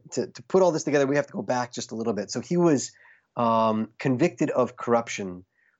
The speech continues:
for allegedly, uh, accepting a beachside apartment, uh,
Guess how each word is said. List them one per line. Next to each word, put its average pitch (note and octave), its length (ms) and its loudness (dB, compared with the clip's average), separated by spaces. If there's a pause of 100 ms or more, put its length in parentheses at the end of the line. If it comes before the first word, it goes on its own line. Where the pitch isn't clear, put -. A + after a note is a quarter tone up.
(100)
for B2 540 0
allegedly, A#2 1000 -2 (360)
uh, A2 240 0
accepting B2+ 880 -2 (260)
a A2+ 400 0
beachside B2+ 540 0
apartment, A2 760 -4 (420)
uh, A2 480 4